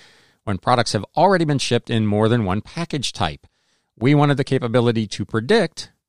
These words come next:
how a product would fare in a less protective, lighter, and more sustainable package type. And once you're in that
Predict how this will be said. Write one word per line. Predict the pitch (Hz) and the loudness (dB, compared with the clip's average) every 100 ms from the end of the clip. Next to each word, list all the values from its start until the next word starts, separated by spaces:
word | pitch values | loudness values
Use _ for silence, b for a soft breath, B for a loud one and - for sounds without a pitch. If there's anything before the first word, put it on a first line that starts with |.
| _ | _
how | 107 | 0
a | 101 | 2
product | - 131 - | 2 2 2
would | 147 117 | -4 -2
fare | 117 110 110 | 0 2 2
in | 107 98 | 0 -2
a | 92 | -2
less | 90 95 127 - | -2 0 0 -2
protective, | - 175 139 131 131 120 110 | -6 -4 -4 -2 0 -2 -2
lighter, | 107 101 110 117 110 | -2 0 2 2 2
and | 107 | 2
more | 98 98 | 0 -2
sustainable | - - - 147 147 135 | -2 -4 -4 -2 0 -2
package | - 123 - 127 - | -2 -4 -4 -8 -4
type. | 123 123 | -2 -2
And | 104 98 | -2 -2
once | 107 - | -2 -2
you're | 104 - | -6 -4
in | 143 165 | -2 0
that | 131 135 | 0 -2